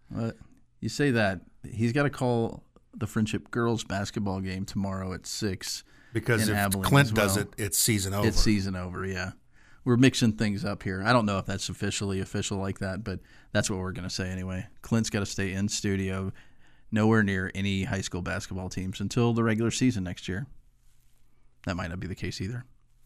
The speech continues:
Speaker 2: Now all I can think about is Prince Lebanese. <laughs> Oh, my gosh.
Speaker 1: Oh, Sooner in Lubbock just chimed in. "Pretty good weekend in Arlington, gentlemen." I think he's probably n-, not talking <laughs> about the Red Raiders.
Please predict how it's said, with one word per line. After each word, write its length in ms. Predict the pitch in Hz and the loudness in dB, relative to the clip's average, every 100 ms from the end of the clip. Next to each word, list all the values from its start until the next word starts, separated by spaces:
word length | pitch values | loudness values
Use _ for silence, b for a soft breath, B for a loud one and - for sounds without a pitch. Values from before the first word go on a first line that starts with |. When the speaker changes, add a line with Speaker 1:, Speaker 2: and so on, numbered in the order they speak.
| _ _ - _ - _ - | _ _ -20 _ -20 _ -12
Speaker 2:
Now 240 | 82 87 | -10 -8
all 120 | 92 85 | -10 -12
I 40 | |
can 140 | - - | -14 -14
think 220 | - - | -16 -6
about 200 | - - | -4 -4
is 80 | - | -4
Prince 300 | - - - | -6 -6 -8
Lebanese. 1000 | - - - - - - 147 - 285 - - | -18 -20 -20 -20 -20 -6 -4 0 0 0 -2
<laughs> 40 | - - - - b b b b b b - - - | -8 -12 -14 -16 b b b b b b -20 -20 4
Oh, 400 | 107 107 110 107 | 8 10 8 6
my 160 | 98 92 | 4 0
gosh. 420 | 117 107 107 - b b b b b b b - | -4 -6 -8 -10 b b b b b b b -6
Speaker 1:
Oh, 160 | 110 | -6
Sooner 320 | - 107 107 101 | -4 -2 0 0
in 120 | 95 | -2
Lubbock 280 | 95 90 - | -2 -4 -8
just 220 | 90 - | -10 -8
chimed 280 | 98 90 90 | -6 -6 -6
in. 200 | 90 - - b b b b b b - | -6 -8 -14 b b b b b b 2
"Pretty 180 | 143 | 6
good 140 | 131 120 | 6 6
weekend 380 | 123 117 117 107 | 4 4 2 2
in 100 | 101 | 2
Arlington, 480 | 110 101 101 107 | 0 0 -2 -2
gentlemen." 460 | 98 101 101 101 95 - | 0 0 0 0 -2 -6
I 100 | 92 | -8
think 220 | 92 95 95 | -6 -6 -6
he's 140 | 98 | -4
probably 320 | - 95 98 | -2 -2 -2
n-, 220 | 95 95 - - - - - - - - | -4 -6 -10 -20 -20 -20 -20 -20 -20 -4
not 240 | 117 101 - | -2 0 0
talking 320 | 113 - 165 | 2 6 8
<laughs> 0 | |
about 260 | 143 180 | 8 6
the 100 | - - | 4 4
Red 260 | 208 - 147 | 6 6 2
Raiders. 560 | 120 - 180 151 143 | 2 2 2 4 2